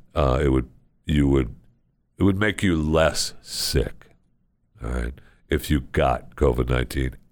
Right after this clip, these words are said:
after you got vaccinated. But, well, we obviously know that you can still, it's not stopping the variants.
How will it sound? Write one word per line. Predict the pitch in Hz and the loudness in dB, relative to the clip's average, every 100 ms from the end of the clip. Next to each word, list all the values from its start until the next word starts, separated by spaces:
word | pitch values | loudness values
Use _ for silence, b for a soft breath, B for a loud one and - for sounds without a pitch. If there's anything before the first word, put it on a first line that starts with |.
| - | -6
after | 76 - - 69 | -4 -4 -4 -2
you | 64 64 | 0 0
got | 62 62 | 0 -2
vaccinated. | 65 64 62 - 65 58 55 50 b b b b b | 0 0 0 -2 -2 -2 -2 -6 b b b b b
But, | 71 82 82 | 0 2 4
well, | 76 69 | 4 4
we | 71 - | 2 2
obviously | 87 92 76 76 71 | 2 4 2 0 0
know | 69 69 | 2 2
that | 65 - | 2 0
you | |
can | 69 64 | 0 -2
still, | - 82 73 67 58 - - _ - | -2 2 2 2 -2 -10 -20 _ -4
it's | - - | -4 0
not | 82 69 | 0 0
stopping | - 78 78 78 67 | 0 2 2 0 0
the | 65 | 0
variants. | 64 76 69 62 64 71 - | 2 2 2 0 -2 -6 -16